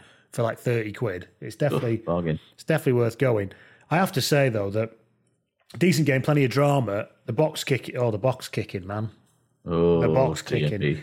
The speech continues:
Speaker 2: Unbelievably bad.
Speaker 1: Oh, and, uh, I think I said, you know, Henry Pyrgos's service is slower than a harvester on Mother's Day, because, but then again, I suppose when you,
Speaker 2: <laughs>
Speaker 1: I have to say, Edinburgh, I've said this after the games for you people, I didn't want to kind of, you know, I went into kind of pod mode after some of the Edinburgh fans, and I was like, but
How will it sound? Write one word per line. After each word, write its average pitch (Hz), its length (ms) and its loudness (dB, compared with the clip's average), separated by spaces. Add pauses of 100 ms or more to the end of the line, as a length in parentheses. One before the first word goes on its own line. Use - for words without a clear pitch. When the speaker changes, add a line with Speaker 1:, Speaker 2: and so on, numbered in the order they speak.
(360)
Speaker 2:
Unbelievably 82 880 2
bad. 76 380 -2 (100)
Speaker 1:
Oh, 139 420 0 (220)
and, 131 160 -2
uh, 131 240 2 (480)
I 123 60 -8
think 147 180 2
I - 20 0
said, 135 400 0
you 143 60 -2
know, 135 80 2
Henry 147 320 2
Pyrgos's 135 640 2 (760)
service 135 480 0
is 127 120 -2
slower 131 360 2
than 127 120 0
a 123 80 0
harvester 123 580 0
on 117 80 0
Mother's 120 320 0
Day, 98 320 -6
because, 107 320 -8
but 131 140 -4
then 127 200 2
again, 123 160 0
I 123 40 -2
suppose 123 220 -2
when 127 120 0
you, 120 140 0
Speaker 2:
<laughs> - 540 -4
Speaker 1:
I 170 280 0
have 208 140 2
to 190 100 2
say, 190 240 4
Edinburgh, 170 420 4
I've 135 100 2
said 185 240 2
this 127 180 2
after 139 200 0
the 127 80 2
games 135 280 2
for 117 80 0
you 117 80 4
people, 117 220 0
I 117 40 2
didn't 143 140 2
want 135 100 2
to 117 40 -2
kind 113 200 -2
of, 101 160 -4
you 131 80 -8
know, 107 220 -6
I 127 80 -4
went 165 120 2
into 156 140 0
kind 135 160 0
of 110 80 -6
pod 143 220 0
mode 135 160 2
after 117 200 -2
some 113 140 -2
of - 40 -4
the 113 80 2
Edinburgh 117 260 -2
fans, 98 400 -4
and 123 80 -4
I - 20 -2
was 117 100 -4
like, 117 180 -2
but 117 200 -2